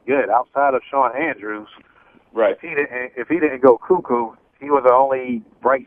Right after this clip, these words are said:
Speaker 1: spot as far as the draft history at, at offensive lineman.
Speaker 2: Y-, yeah, because what they tend to do, actually, one of the guys they drafted turned out all right, and they traded him. <laughs> Bobby Williams back in, in two thousand,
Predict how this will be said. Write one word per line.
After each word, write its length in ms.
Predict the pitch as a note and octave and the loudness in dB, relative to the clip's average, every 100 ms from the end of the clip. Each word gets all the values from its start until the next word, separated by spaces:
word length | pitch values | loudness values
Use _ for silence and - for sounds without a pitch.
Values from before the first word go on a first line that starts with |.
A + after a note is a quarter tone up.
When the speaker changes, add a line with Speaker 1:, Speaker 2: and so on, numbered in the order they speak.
| - | -4
Speaker 1:
spot 320 | C#3+ D3+ A2 A#2 | -2 0 -2 -4
as 100 | A2+ - | -6 -2
far 200 | B2+ B2 | 2 2
as 60 | A2+ | 0
the 80 | A2 | -8
draft 380 | - A#2+ C#3+ - | -2 2 2 0
history 400 | A2 - A2 A2 G#2 | -10 -12 -14 -12 -10
at, 300 | G2+ G#2 G#2 - A2 | 0 4 4 2 -2
at 100 | G#2+ | 2
offensive 460 | A#2 A#2+ A#2 G#2+ F#2+ | 4 2 0 -6 0
lineman. 360 | A2+ C3+ - - _ _ _ _ _ - - - - - - - | 2 2 -2 -14 _ _ _ _ _ -20 -20 -20 -20 -20 -20 -12
Speaker 2:
Y-, 140 | A#3 A#3 | -10 0
yeah, 160 | B3 | 0
because 240 | G#3+ A3+ G3 | 2 -2 -2
what 120 | A3 | -2
they 100 | G3+ - | -2 -2
tend 220 | A#3+ A#3+ | -2 0
to 80 | G#3+ | -2
do, 580 | C#3 F#3+ A3 C#3+ A2+ A2+ _ _ _ _ _ _ _ _ _ _ _ | 0 2 2 2 0 -4 _ _ _ _ _ _ _ _ _ _ _
actually, 440 | G#3 A#3+ - C#3+ - - | 0 0 0 0 0 0
one 140 | E3+ | 2
of 60 | A3+ | 4
the 80 | F#3 | 4
guys 240 | D3+ D3 | 4 4
they 100 | C#3 | 2
drafted 440 | C3 D3+ C#3+ C#3 A#2+ | 2 2 2 -2 -4
turned 220 | E3+ D#3 | -2 2
out 160 | C#3+ B2 | 4 6
all 80 | |
right, 260 | A#2 A#2+ D#3+ - - | 6 4 2 -6 -2
and 280 | C#3+ C#3+ C#3 | 2 4 4
they 80 | |
traded 280 | C#3 F#3+ C3+ | 4 4 4
him. 1000 | - _ _ _ _ _ _ _ - - | -2 _ _ _ _ _ _ _ -14 -6
<laughs> 20 | A#2 | 2
Bobby 240 | D3+ D3 | 2 4
Williams 380 | B2+ F3 A#2 G#2+ | 4 4 2 2
back 240 | C3+ B2+ | 0 0
in, 120 | A#2+ | -2
in 220 | B2 A#2 G#2 | 0 -2 -4
two 80 | - | -4
thousand, 440 | D3 C3 A#2+ A#2+ | 2 2 2 -4